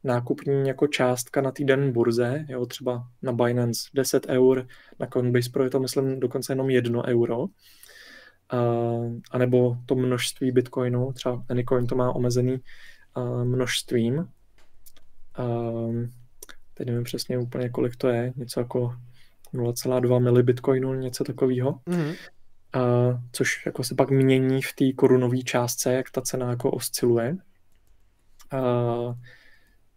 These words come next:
Speaker 1: já si myslím, že ideální, mm, frekvence je tak třeba každý tři, čtyři dny.
Speaker 2: Mhm.
Speaker 1: A
Speaker 2: No.
Speaker 1: možná, teďko jsem si vzpomněl,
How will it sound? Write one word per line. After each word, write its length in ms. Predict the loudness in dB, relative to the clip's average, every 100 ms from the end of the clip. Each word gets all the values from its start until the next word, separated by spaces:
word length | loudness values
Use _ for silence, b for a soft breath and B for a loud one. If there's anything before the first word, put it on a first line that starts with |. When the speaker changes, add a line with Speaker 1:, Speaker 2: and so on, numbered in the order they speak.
| _
Speaker 1:
já 180 | -4 -2
si 220 | 0 4
myslím, 220 | 4 4
že 100 | 4
ideální, 840 | 4 6 6 6 2 0 0 0 -2 -2 -6 -10 -14 -8
mm, 400 | -4 -2 -2 -6 -8 -20 -16
frekvence 520 | -6 -4 0 0 2
je 40 | 2
tak 180 | 0
třeba 320 | -2 -2 0 0
každý 440 | 0 -2 0 0
tři, 240 | 0 -2
čtyři 380 | -2 0 2 4
dny. 320 | 4 2 0 -6 -16 -20 _ _ _ -8
Speaker 2:
Mhm. 260 | -6 -4 -8 _ _ _ -20 -20 -20 _ b b b b b b b b b 0
Speaker 1:
A 240 | 4 4
Speaker 2:
No. 260 | 4 4 2
Speaker 1:
možná, 600 | 0 -2 -2 0 2 2
teďko 280 | 0 -2 0
jsem 160 | 0
si 120 | 0
vzpomněl, 500 | -2 0 2 4 4